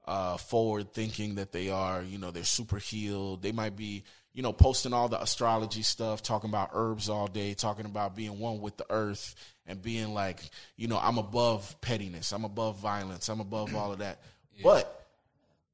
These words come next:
Speaker 1: meanwhile, while they do the whole love and light thing, they be throwing rocks and hiding their hand.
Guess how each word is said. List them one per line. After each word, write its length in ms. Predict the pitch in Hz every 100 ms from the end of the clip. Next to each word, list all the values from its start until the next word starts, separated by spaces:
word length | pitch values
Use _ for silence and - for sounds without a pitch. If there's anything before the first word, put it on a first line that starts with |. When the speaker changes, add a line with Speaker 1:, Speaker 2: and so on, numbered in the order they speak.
| _
Speaker 1:
meanwhile, 760 | 127 151 214 214 131 113 98 90
while 180 | 117 117
they 120 | 120
do 220 | 110 151
the 120 | 135
whole 200 | 127 120
love 260 | 113 123 120
and 140 | 110
light 280 | 113 127 -
thing, 280 | 139 139 131
they 120 | 113
be 100 | 113
throwing 300 | - 120 113
rocks 320 | 113 127 -
and 80 | 117
hiding 260 | 123 123 120
their 140 | 117
hand. 300 | 127 139 147